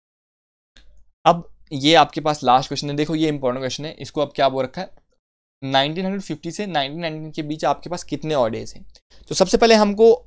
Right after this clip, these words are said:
ऑड डेज तो हम निकालते हैं, but हमें पता होना चाहिए कि आपके पास total number of years हैं कितने। अब देखो कुछ स्टूडेंट यहाँ पे कंफ्यूज होंगे, वो बोलेंगे फ़ोर्टी नाइन ईयर्स हैं,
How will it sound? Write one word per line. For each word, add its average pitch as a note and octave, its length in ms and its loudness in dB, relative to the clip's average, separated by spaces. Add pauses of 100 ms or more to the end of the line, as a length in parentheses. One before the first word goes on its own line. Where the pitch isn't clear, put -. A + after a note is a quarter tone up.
ऑड D#3+ 180 12
डेज F3+ 200 4
तो G3 60 2
हम F#3+ 80 2
निकालते D#3 440 4
हैं, E3+ 60 0
but F3+ 120 2
हमें F3 180 0
पता F3 180 0
होना F3 140 -2
चाहिए F3+ 140 -6
कि F#3+ 100 -2
आपके D#3 280 2
पास E3+ 180 -6
total D#3 260 -4
number D#3+ 260 -2
of D#3 100 -16
years D3 280 -4
हैं C#3+ 180 -8
कितने। B2 320 -12 (720)
अब C#3 140 -10
देखो D#3+ 180 -6
कुछ E3+ 220 -8
स्टूडेंट E3+ 220 -6
यहाँ D3+ 180 -4
पे D#3 100 -10
कंफ्यूज D3 340 -8
होंगे, D3 160 -8
वो D3 140 -6
बोलेंगे C3 240 -6
फ़ोर्टी B2+ 280 -8
नाइन B2 200 -8
ईयर्स A#2+ 280 -8
हैं, E3 100 -16